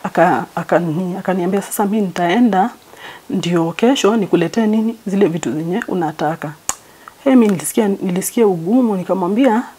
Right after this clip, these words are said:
"Tubaki," nilikuwa nasikia uoga, "Tubaki tu kakifanyiwa dialysis, at least tukue pamoja." Akaniambia, pia ni kama alikuwa anaogopa. Akaniambia, "Tuacha tu niende, we kaa tu." Sasa mi wakati nilibaki, katoto kangu ndio kalianza dialysis.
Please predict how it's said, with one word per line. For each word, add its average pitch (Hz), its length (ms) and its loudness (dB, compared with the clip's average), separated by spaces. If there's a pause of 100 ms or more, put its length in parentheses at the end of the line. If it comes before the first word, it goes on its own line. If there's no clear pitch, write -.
(180)
"Tubaki," 214 640 2 (220)
nilikuwa 220 260 6
nasikia 170 380 2
uoga, 175 460 2 (440)
"Tubaki 220 320 4
tu 226 320 2 (100)
kakifanyiwa 190 540 -2
dialysis, 202 640 0 (420)
at 180 180 -4
least 196 220 -2
tukue 190 240 2
pamoja." 175 580 -4
Akaniambia, 208 420 2
pia 202 320 2
ni 180 100 0
kama 180 220 0
alikuwa 165 320 -2
anaogopa. 151 680 -6 (720)
Akaniambia, 202 360 4
"Tuacha 226 300 4
tu - 140 -2
niende, 202 500 2 (540)
we 208 160 6
kaa 151 300 2
tu." - 200 -6 (720)
Sasa 277 160 4
mi 262 120 10
wakati 202 280 0
nilibaki, 190 460 -2
katoto 190 220 -6
kangu 214 220 0
ndio 175 160 0
kalianza 170 460 -6
dialysis. 165 640 -8